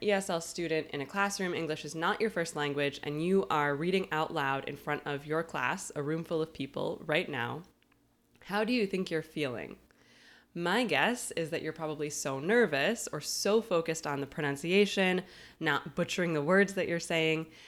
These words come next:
you probably aren't even really comprehending what you're reading. There's no real opportunity for you to take in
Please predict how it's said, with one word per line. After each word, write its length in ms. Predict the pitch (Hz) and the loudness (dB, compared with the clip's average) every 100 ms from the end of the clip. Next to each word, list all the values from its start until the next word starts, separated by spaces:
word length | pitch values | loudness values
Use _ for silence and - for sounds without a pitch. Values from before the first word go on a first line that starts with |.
| - - | -20 -6
you 120 | 180 | -4
probably 480 | 196 208 269 277 - | -2 -2 0 0 2
aren't 220 | 175 - | 0 0
even 320 | 180 170 156 | -2 -2 -4
really 320 | 165 185 190 | -2 0 2
comprehending 1040 | 190 - 175 175 165 139 156 165 190 233 302 - | 0 -2 -4 -2 -4 -2 0 2 4 4 2 -4
what 280 | 170 170 - | -2 -2 -2
you're 180 | 165 | -4
reading. 500 | 147 156 - - 180 - | -2 0 0 -2 -6 -2
There's 220 | 160 160 | 0 0
no 180 | 185 196 | 0 2
real 240 | 175 175 | 2 0
opportunity 580 | 151 151 160 - 165 156 | 0 -2 -4 -2 -2 -2
for 160 | - 147 | -2 0
you 200 | 143 139 | 0 0
to 180 | - | -4
take 300 | - - 160 | -6 -4 -2
in 380 | - 165 147 139 | 2 4 4 2